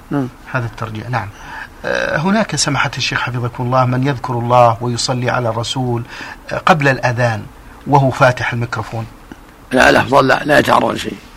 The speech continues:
Speaker 1: إنما يتكلم بالأذان فقط، لا يقال لا الشيء ولا بعد الشيء. كون يلحق به أذكار بعدها وقبلها بدعة، ما يجوز.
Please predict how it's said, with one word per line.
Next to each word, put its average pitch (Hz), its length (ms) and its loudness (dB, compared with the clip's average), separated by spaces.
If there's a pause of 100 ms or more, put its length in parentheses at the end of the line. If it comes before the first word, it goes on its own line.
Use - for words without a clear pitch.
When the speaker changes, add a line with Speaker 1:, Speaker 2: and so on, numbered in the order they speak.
(220)
Speaker 1:
إنما 131 240 2
يتكلم 143 400 0
بالأذان 143 280 4
فقط، - 320 -2
لا 135 160 6
يقال 131 240 6
لا 131 60 6
الشيء 165 240 6
ولا 156 200 8
بعد - 200 2
الشيء. - 260 -6 (680)
كون 127 160 2
يلحق 127 400 4
به 123 220 2 (160)
أذكار 135 520 4
بعدها 131 480 4
وقبلها 160 320 4
بدعة، 180 340 2
ما 151 140 2
يجوز. - 380 -6